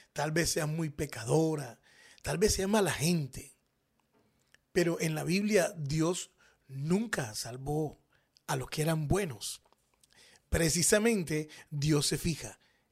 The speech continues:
en ti y en mí, que somos muy malos para salvarnos, que tenemos o que teníamos el corazón de piedra, que teníamos la intención de no agradar a Dios, que éramos desobedientes, que éramos, eh, eh, rebeldes.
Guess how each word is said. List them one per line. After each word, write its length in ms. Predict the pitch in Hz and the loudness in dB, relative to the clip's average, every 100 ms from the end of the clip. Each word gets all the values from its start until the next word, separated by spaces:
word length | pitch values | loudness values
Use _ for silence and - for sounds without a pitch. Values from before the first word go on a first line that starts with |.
| - | -16
en 180 | - | -14
ti 340 | - 185 180 - | -8 -6 -6 -8
y 140 | 160 135 | -6 -6
en 140 | 131 | -2
mí, 140 | 160 | -2
que 140 | 147 - | -4 -6
somos 400 | - 160 165 - | -6 -6 -6 -8
muy 500 | 151 160 226 311 165 | -8 -6 -4 -2 -2
malos 520 | 151 120 110 - - _ - - - | -4 -8 -12 -18 -20 _ -20 -18 0
para 200 | 139 113 | 2 2
salvarnos, 760 | 110 113 107 - - - - - - - | -2 -4 -12 -14 -14 -16 -18 -18 -20 -14
que 120 | - 156 | -4 -2
tenemos 540 | 170 175 190 214 - - - | -2 -4 -4 -6 -8 -16 -6
o 120 | 165 | -4
que 120 | 147 | -2
teníamos 640 | 160 151 202 240 160 160 - | -4 0 4 4 2 0 -2
el 100 | 139 | -2
corazón 420 | 131 123 - 143 | -6 -4 -4 -4
de 100 | 156 | -6
piedra, 440 | 147 151 - - - - - | -4 -6 -6 -14 -18 -12 -2
que 100 | 190 | -2
teníamos 680 | 170 165 214 277 196 175 | 0 0 4 6 4 2
la 100 | 156 | 0
intención 640 | 151 147 139 131 - 165 170 | -2 -4 -8 -6 -4 -4 -4
de 120 | 151 | -6
no 360 | 147 160 180 | -4 2 2
agradar 380 | 165 151 147 160 | 2 -2 -2 -2
a 60 | 156 | -2
Dios, 300 | 160 165 156 - - - - - - - _ - | 0 0 -2 -16 -20 -20 -20 -20 -20 -20 _ -10
que 100 | 156 | -6
éramos 280 | 147 175 175 | -4 -2 -2
desobedientes, 1000 | 135 - 117 113 127 175 160 135 131 117 | -2 -4 -6 -6 2 4 4 -2 -8 -10
que 120 | 135 | -8
éramos, 480 | 139 170 165 156 - - - - | -6 -4 -6 -8 -14 -20 -20 -10
eh, 220 | 135 139 | -8 -8
eh, 120 | 143 | -10
rebeldes. 1040 | 123 117 110 117 165 147 135 - - - | -8 -8 -2 6 6 6 2 -2 -2 -2